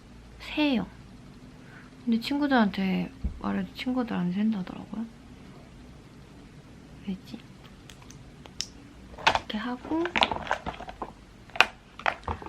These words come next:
그리고 나가서 오늘은 비 오길래 좀 추울 것 같아서 샵페어리 맨투맨이랑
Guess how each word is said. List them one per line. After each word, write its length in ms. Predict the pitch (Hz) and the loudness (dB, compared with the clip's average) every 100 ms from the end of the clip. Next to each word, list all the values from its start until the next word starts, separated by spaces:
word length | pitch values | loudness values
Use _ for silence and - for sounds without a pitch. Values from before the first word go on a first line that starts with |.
| - - - - - | -10 0 0 0 2
그리고 320 | 220 - 269 285 285 - - - - - - - - - - - - - - - | 2 4 2 2 0 -2 -6 -8 -8 -16 -18 -18 -18 -16 -8 0 0 0 -8 -4
나가서 600 | 202 196 196 - 262 302 - - - - - - - - - - 214 | -4 0 -2 0 -2 -2 -10 -18 -18 -18 -18 -20 -20 -18 -18 -10 0
오늘은 600 | 202 202 208 233 202 - - - - - - - - - | 4 6 8 8 8 6 -4 -18 -16 -14 -14 -10 -6 -4
비 200 | - 220 | 6 10
오길래 920 | 240 226 214 196 185 180 190 185 180 | 10 10 8 8 6 6 6 6 4
좀 160 | - 208 | 2 0
추울 340 | - 294 294 | 2 4 4
것 140 | 294 208 | 2 -4
같아서 580 | - - 190 190 226 190 - - - - - - | -6 0 2 8 8 8 0 -12 -14 -12 -14 -10
샵페어리 720 | - 277 - 269 262 254 214 | -10 -10 -2 2 6 6 6
맨투맨이랑 1080 | 196 185 185 233 220 202 180 185 190 277 | 4 2 4 8 8 8 6 6 8 8